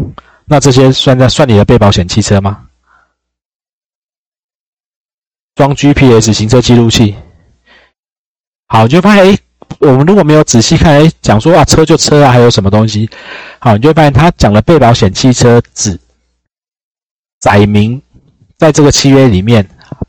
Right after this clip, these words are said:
包括原汽车制造厂商固定在车上，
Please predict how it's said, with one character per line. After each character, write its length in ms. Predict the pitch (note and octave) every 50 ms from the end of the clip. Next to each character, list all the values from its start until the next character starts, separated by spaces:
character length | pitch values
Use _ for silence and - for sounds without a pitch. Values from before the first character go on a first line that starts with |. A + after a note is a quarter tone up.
| _ _ _
包 280 | - D#3+ D#3+ D#3+ E3 E3
括 480 | - - - B2+ C#3 A#2 G#2+ G2+ - - _ _ _
原 380 | _ B2+ A#2+ A2+ A#2 C3+ D3 C#3+ -
汽 340 | - - - - - E3 D3+
车 260 | C3 - D3 C#3 C#3+
制 260 | - - - - D3 C3+
造 240 | - C#3+ B2+ A#2 A2
厂 360 | - - A#2+ A2+ F#2+ F#2 F#2+
商 260 | - B2+ B2 C3 C3 -
固 220 | - C#3+ C3 B2
定 240 | - C3+ B2 A#2 A#2
在 220 | - B2+ A2+ G#2+ - _
车 300 | - - - B2 A#2 A#2+
上， 340 | - - C3+ A#2+ G#2 F#2+ G2